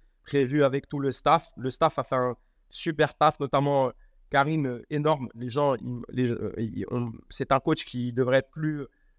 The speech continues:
plus connu que ça. Il fait un super travail. Donc, voilà, la stratégie, euh, c'était ça avec Morgan. Euh,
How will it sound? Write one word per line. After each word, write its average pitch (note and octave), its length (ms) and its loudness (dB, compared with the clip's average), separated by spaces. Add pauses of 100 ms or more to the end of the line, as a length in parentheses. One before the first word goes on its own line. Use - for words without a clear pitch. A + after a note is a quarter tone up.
(120)
plus E3 180 -4
connu D3+ 300 0
que - 60 -12
ça. E3+ 280 4 (800)
Il C3 80 -12
fait C#3 100 2
un C3 140 6
super C3+ 320 -2
travail. D3+ 300 2
Donc, C#3+ 140 -4
voilà, C#3 220 0
la C#3 100 -2
stratégie, D3+ 540 -2
euh, C3+ 140 -2 (380)
c'était - 260 -8
ça D3 220 4
avec C#3 260 0
Morgan. D3 560 2 (160)
Euh, B2+ 440 -4